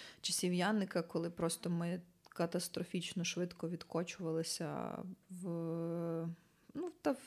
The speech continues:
таку можна сказати, тоталітарну державу, де корупція, знову ж таки, процвітала. Я не кажу, що вона в нас ніколи не <laughs> процвітала, але її було нереально багато. І от,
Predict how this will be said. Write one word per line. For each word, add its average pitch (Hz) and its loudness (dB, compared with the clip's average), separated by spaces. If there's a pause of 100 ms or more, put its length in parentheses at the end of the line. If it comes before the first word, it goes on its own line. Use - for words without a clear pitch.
(120)
таку 247 2 (540)
можна 214 2
сказати, 202 -2
тоталітарну 185 2
державу, 233 4 (400)
де 180 2
корупція, 185 2
знову 175 2
ж 170 -4
таки, - -6
процвітала. 175 2
Я 220 6
не 196 6
кажу, 185 0
що 190 -2
вона 165 -2
в 160 -2
нас 160 -4
ніколи 156 0
не 175 2
<laughs> - -
процвітала, 202 0
але 175 4 (140)
її 196 0
було 170 -2
нереально 175 2
багато. 214 0 (400)
І - 4
от, 196 2